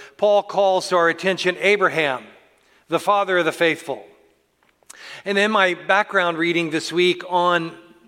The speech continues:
Abraham, and in particular just doing a life study on any Bible character, there are some advantages to that. Charles Swindoll points out several that I want to just bring to your attention.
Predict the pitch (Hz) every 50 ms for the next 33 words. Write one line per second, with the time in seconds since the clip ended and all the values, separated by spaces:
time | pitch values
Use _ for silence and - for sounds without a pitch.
0 | _ _ _ _ _ _ _ _ _ 185 165 165 _ _ _ _ _ _ 175 175
1 | 175 160 170 165 147 165 165 165 170 185 185 185 190 175 214 - 247 269 233 247
2 | 208 190 190 180 180 185 214 185 - - - - - - - - _ 170 247 269
3 | 277 262 240 226 196 185 190 202 214 220 - - - - - 214 208 202 208 202
4 | 202 196 196 208 220 254 254 196 175 156 151 151 143 147 139 - - 160 151 151
5 | 151 - 170 175 175 170 175 - - - - - - - 190 208 208 202 - -
6 | 208 196 190 165 160 175 165 143 175 190 208 233 247 220 147 131 160 143 - -
7 | - 147 131 143 139 147 160 170 - - 202 196 190 190 - - - 190 175 156
8 | 180 180 185 180 156 - - 175 175 156 - - 160 151 135 - - - 165 147
9 | 139 170 180 170 147 151 151 151 - - 156 156 180 185 175 165 175 - - 160
10 | 175 170 156 165 160 156 151 151 - 190 190 196 - - 165 139 127 110